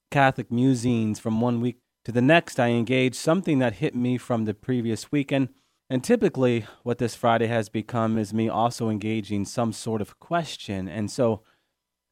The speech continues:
I will, uh, get this evening started by responding to a question. You know, over the past few weeks, and really for that matter, months, given the climate here in Chico and the greater state of California,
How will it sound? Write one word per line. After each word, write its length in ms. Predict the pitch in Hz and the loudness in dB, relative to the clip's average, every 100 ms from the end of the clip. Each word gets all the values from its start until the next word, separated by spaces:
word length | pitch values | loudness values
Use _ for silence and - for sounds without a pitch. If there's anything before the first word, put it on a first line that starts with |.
| _ | _
I 140 | 127 170 | -2 2
will, 320 | 165 139 127 | 2 4 4
uh, 200 | 117 107 | 4 2
get 280 | 104 147 139 | 2 2 2
this 180 | 131 | 2
evening 240 | 135 127 120 | 2 2 0
started 420 | - 135 131 110 | 2 4 4 2
by 200 | 123 117 | 2 4
responding 720 | 113 113 - - 147 156 135 | 2 -2 -2 2 4 4 2
to 160 | 123 117 | 2 0
a 60 | |
question. 720 | 107 - 117 104 - 117 104 98 _ _ _ _ _ _ | 0 0 0 0 -4 -2 0 -4 _ _ _ _ _ _
You 80 | - | 2
know, 180 | 165 147 | 4 6
over 260 | - 254 269 | 4 0 2
the 120 | 175 | 2
past 640 | - - 175 170 160 - | -2 -6 0 2 0 -6
few 200 | - 156 | 0 4
weeks, 360 | 131 147 143 - | 6 6 6 0
and 120 | 160 | 0
really 180 | 277 370 | 2 0
for 140 | - | 0
that 160 | 170 143 | -2 0
matter, 200 | 131 117 | 0 0
months, 600 | 92 135 110 92 - - _ _ _ _ _ _ _ _ _ | 2 2 2 -2 -12 -20 _ _ _ _ _ _ _ _ _
given 280 | 131 160 147 | 4 8 8
the 200 | 123 110 | 6 2
climate 520 | - - 156 165 147 110 | -4 -2 2 4 4 0
here 320 | 127 139 131 | -2 0 2
in 220 | 117 101 | 0 -2
Chico 480 | - 143 139 139 127 | -2 -2 2 2 2
and 140 | 104 | 2
the 40 | 95 | -2
greater 280 | 117 120 | -2 -2
state 200 | 110 110 | -2 -2
of 80 | 101 | -4
California, 680 | - 104 98 - 127 101 87 | -2 -2 -2 -2 0 0 -4